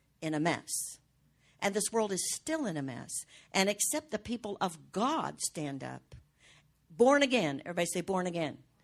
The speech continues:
I'm not talking about people who say, "Oh, yeah, I go to church." I'm not talking about that. I'm talking about people who understand what born again means and the responsibility that comes with it. And that is to stand in the gap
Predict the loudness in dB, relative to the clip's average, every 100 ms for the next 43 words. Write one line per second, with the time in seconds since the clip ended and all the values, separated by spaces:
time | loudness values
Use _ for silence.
0 | -20 -10 4 6 8 6 4 2 2 4
1 | 6 4 -2 -6 -4 -4 -2 -2 -2 -2
2 | -2 -2 -4 -8 -6 -6 -6 -12 -18 -4
3 | 2 4 4 0 -6 -4 -4 0 0 -2
4 | -10 -10 -16 -20 -20 -4 2 4 4 2
5 | 4 4 4 4 2 2 -2 -8 -12 _
6 | 0 2 4 4 4 2 -2 0 -2 0
7 | 0 0 -2 -4 -4 -6 -6 -6 -8 -8
8 | -12 -16 -6 -2 0 0 -2 -4 -4 -4
9 | -4 -4 -6 -14 -14 -16 -18 -20 -20 _
10 | -20 -6 2 4 8 8 8 4 2 -4
11 | -4 -2 2 4 6 4 2 0 -2 -2
12 | 0 0 0 -8